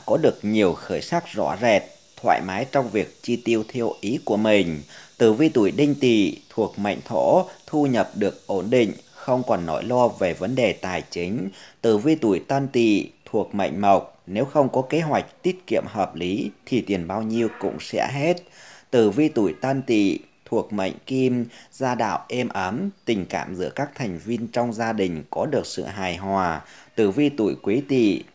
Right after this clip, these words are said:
thuộc mệnh Thủy, dù có bất cứ vấn đề gì xảy ra, cả nhà vẫn ngồi lại cùng bàn thảo luận. Và đánh giá của bạn tuổi Tỵ trong ngày thứ tư này:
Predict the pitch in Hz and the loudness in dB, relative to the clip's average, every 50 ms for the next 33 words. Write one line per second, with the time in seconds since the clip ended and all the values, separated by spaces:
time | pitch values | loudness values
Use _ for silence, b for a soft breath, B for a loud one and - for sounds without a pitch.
0 | _ - - 107 90 - - 98 101 98 - - - - 113 95 78 67 98 151 | _ -6 -4 -4 -4 -4 -4 -4 -2 -2 -4 -6 -8 -8 -6 -6 -4 -2 -2 -2
1 | 180 175 B B B B _ - 117 113 101 - - - 110 101 113 131 - - | -2 -4 B B B B _ 0 2 2 2 2 0 -2 -2 0 0 -2 -2 -4
2 | - - 113 123 139 139 139 151 156 143 120 95 85 - 95 90 80 71 - - | -8 -8 -6 -6 -4 -4 -4 0 2 2 2 2 0 -2 -4 -4 -4 -6 -8 -8
3 | - 73 92 107 117 117 113 113 113 110 107 - - _ _ _ - 82 71 95 | -10 -10 -8 -8 -6 -4 -4 -4 -4 -4 -6 -8 -12 _ _ _ -4 -4 -2 -2
4 | 107 113 110 104 95 87 82 78 - - _ _ - 101 - - 92 110 107 92 | -2 -2 0 0 0 0 -2 -4 -6 -12 _ _ -2 -2 -2 -2 -2 -2 -2 -2
5 | 80 78 82 87 85 65 - - _ _ _ - 120 117 104 92 85 82 90 90 | -2 -2 -4 -6 -6 -6 -8 -10 _ _ _ 0 2 2 2 0 -2 -4 -4 -4
6 | 87 80 71 - - - 58 60 101 110 113 107 95 82 - - _ _ _ _ | -4 -6 -8 -12 -12 -10 -8 -2 2 4 4 4 2 0 -4 -12 _ _ _ _
7 | _ _ _ _ _ _ _ _ _ _ _ _ _ _ _ _ _ _ _ B | _ _ _ _ _ _ _ _ _ _ _ _ _ _ _ _ _ _ _ B
8 | B B B B B B B B B - - 123 110 113 131 135 123 117 139 175 | B B B B B B B B B -2 0 0 2 0 0 -2 -2 -2 -2 0
9 | - 139 123 123 113 92 90 82 - - 123 113 90 - - 135 135 131 120 98 | 2 2 2 2 2 0 -2 -6 -6 -4 -2 -2 -2 -4 -4 -6 -4 -2 -2 -4
10 | - - 117 123 - 139 135 123 113 110 101 95 87 82 76 71 71 | -4 -4 -4 -2 0 0 2 2 0 0 0 0 -2 -2 -4 -6 -10